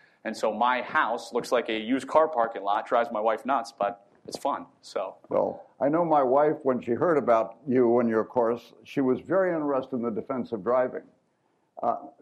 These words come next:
Speaker 2: not so much for me, but for the people in my neighborhood, where, where I am driving.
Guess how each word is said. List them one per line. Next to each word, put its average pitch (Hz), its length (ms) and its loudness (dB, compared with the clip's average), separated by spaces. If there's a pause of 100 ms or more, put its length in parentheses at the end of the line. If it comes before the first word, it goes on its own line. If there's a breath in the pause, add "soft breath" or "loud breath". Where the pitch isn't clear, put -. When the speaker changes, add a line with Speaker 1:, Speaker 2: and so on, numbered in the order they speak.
Speaker 2:
not 156 320 0
so 202 80 -4
much 160 260 -2
for 143 120 0
me, 147 240 2
but 117 280 -2
for 131 140 0
the 107 80 -4
people 120 380 -2
in 117 80 -2
my 113 180 -2
neighborhood, 113 500 -2
where, - 460 4
where - 140 4
I 147 160 4
am 127 220 0
driving. 107 440 0